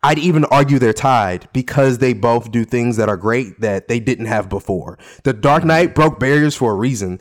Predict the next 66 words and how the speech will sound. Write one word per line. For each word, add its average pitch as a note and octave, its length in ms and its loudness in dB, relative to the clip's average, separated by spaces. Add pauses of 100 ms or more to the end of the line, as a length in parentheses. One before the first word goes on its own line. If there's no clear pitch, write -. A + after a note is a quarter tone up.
(160)
because C#3+ 300 0
it's A#2+ 100 -4
something C#3+ 400 0
new C3+ 200 4
it - 40 2
was A2+ 160 -2
doing B2+ 280 0
that G#2+ 120 -2
it F#2+ 80 -10
didn't A2 220 -6
do A2 100 -2
before. F#2+ 560 -4 (260)
And B2 120 -2
I B2+ 80 -2
think B2+ 320 -4
this D3 180 0
movie B2+ 300 2
is A2+ 140 -4
doing C3+ 200 2
that A2+ 120 0
exact A#2+ 360 -2
same A#2+ 220 -2
thing C#3 340 -2
at A#2+ 100 -2
a A#2 40 -2
different A2 320 -6
time. F#2 340 -6 (220)
So C#3+ 180 2
right D#3+ 200 2
now, G3+ 160 2
in F#3+ 60 2
my D#3+ 100 4
mind, D3+ 280 2
they E3+ 80 4
are D#3 260 4
closer F3 300 2
to E3 80 0
tie, F3 400 0
but G#2+ 240 -6
because, B2+ 500 0
again, G#2+ 200 -2
The G2 80 -4
Dark G#2+ 220 -2
Knight G#2+ 180 -2
have G#2 140 -2
ser-, G#2+ 340 -2
has A#2+ 120 -2
served A2+ 260 -2
me A2 320 -4 (240)
as A#2+ 160 0
a A2+ 80 -2
person G#2+ 500 -2
for G#2+ 140 -4
so A#2 260 0
long, A2+ 520 0
and G#2+ 200 -4
I've G#2+ 260 0
grabbed A2+ 380 -2
onto A#2 420 0
it, A#2+ 180 0
latched A2+ 280 -2
onto A#2+ 240 0
it A2 60 -2
for A2+ 60 -6
so A2+ 200 0
long A2+ 360 0